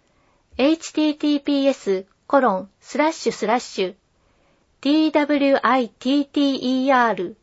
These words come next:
ドットシーオーエムスラッシュ 大文字、G、小文字、ユーエヌエムエーアンダーバービーオーユーエスエーアイ。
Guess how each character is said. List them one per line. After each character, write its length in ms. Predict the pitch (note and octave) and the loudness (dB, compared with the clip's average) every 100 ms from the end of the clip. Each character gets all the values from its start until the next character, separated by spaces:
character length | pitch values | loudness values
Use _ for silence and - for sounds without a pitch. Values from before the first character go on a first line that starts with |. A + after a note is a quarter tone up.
| _ | _
ド 100 | G#3 | -2
ッ 80 | G3+ _ | -2 _
ト 260 | A3 G#3+ - _ _ - | -2 -2 -4 _ _ -14
シ 300 | - D4+ D4+ | -4 0 2
ー 100 | D4+ | 4
オ 140 | D4 | 4
ー 60 | C#4+ | 2
エ 60 | |
ム 260 | A3 F#3+ G#3+ _ _ | 2 -2 -6 _ _
ス 180 | _ - | _ -4
ラ 120 | C4 | -2
ッ 20 | C4+ | -2
シ 240 | - G#3+ | -4 -2
ュ 140 | F#3+ - _ _ _ _ _ _ | -4 -6 _ _ _ _ _ _
大 180 | B3 C#4 | 0 2
文 160 | C#4+ B3+ | 2 0
字、 320 | A3+ A3 A#3+ _ _ _ - | -2 -10 -12 _ _ _ -8
G、 420 | C4 C4+ F#3+ E3 _ _ _ _ _ _ - | -4 -2 -4 -8 _ _ _ _ _ _ -8
小 120 | A#3 | 0
文 180 | A#3+ B3+ | 2 2
字、 280 | A#3+ A3 - _ _ _ _ _ _ - | -2 -6 -8 _ _ _ _ _ _ -6
ユ 280 | B3 D4 D4 | 0 2 2
ー 20 | |
エ 120 | D4 | 4
ヌ 140 | C#4+ C4+ | 4 4
エ 160 | A3 | 2
ム 180 | A3+ C4 | 2 4
エ 200 | C#4 B3 | 4 2
ー 100 | F#3 _ _ _ _ _ | -4 _ _ _ _ _
ア 140 | A3+ C4 | 0 2
ン 100 | C4+ | 4
ダ 240 | C4 B3 | 2 2
ー 20 | |
バ 360 | A3 A3 F#3 A3+ | 4 2 2 -8
ー 20 | _ _ _ _ _ _ - | _ _ _ _ _ _ -6
ビ 320 | B3 C#4+ D4 | 0 2 2
ー 100 | D4+ | 4
オ 220 | D4+ C#4+ | 4 4
ー 20 | F#3+ | 2
ユ 320 | A3+ A#3+ B3 | 2 2 2
ー 80 | - | 0
エ 80 | |
ス 220 | A#3 - A#3 | -2 -2 -2
エ 340 | - B3 B3+ | 2 2 4
ー 80 | A#3+ | 4
ア 80 | A3+ | 2
イ。 180 | F3 | -2